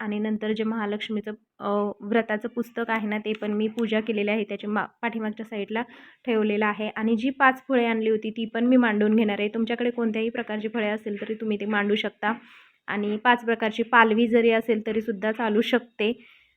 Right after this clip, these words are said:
तरी इथं मी आता ओटीचं सामान आणलं होतं, ते, ते पण मी ठेवणार आहे. सुपारी, हळकुंड, खारीक, खोबरं, बदाम हे सगळं ठेवणार आहे आणि त्याच्यानंतर जे महालक्ष्मीच्या ओटीसाठी साहित्य लागतं, ब्लाऊज पीस, अ, बांगड्या, अ, कंगवा,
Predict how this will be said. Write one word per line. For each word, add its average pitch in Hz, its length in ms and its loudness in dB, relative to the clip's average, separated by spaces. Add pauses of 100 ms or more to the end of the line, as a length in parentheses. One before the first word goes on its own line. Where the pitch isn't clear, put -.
(160)
तरी 254 200 4
इथं 254 180 0
मी 226 140 2
आता 214 200 -2
ओटीचं 226 420 2
सामान 214 380 -2
आणलं 202 260 -2
होतं, 214 280 -4
ते, 208 360 -4
ते 262 100 4
पण 254 200 2
मी 240 140 4
ठेवणार 208 360 0
आहे. 214 280 0
सुपारी, 214 480 -2
हळकुंड, 208 500 -2 (460)
खारीक, 220 460 0
खोबरं, 214 420 2
बदाम 208 380 2
हे 220 160 -2
सगळं 240 360 -2
ठेवणार 214 360 -4
आहे 208 260 -4
आणि 208 300 -4
त्याच्यानंतर 214 520 -6
जे 220 220 -2 (380)
महालक्ष्मीच्या 226 720 0
ओटीसाठी 220 560 -2
साहित्य 208 340 -4
लागतं, 208 320 -6
ब्लाऊज 202 280 2 (160)
पीस, 214 240 0 (360)
अ, - 60 -10 (340)
बांगड्या, 202 560 2 (440)
अ, 208 280 -4
कंगवा, 208 380 -2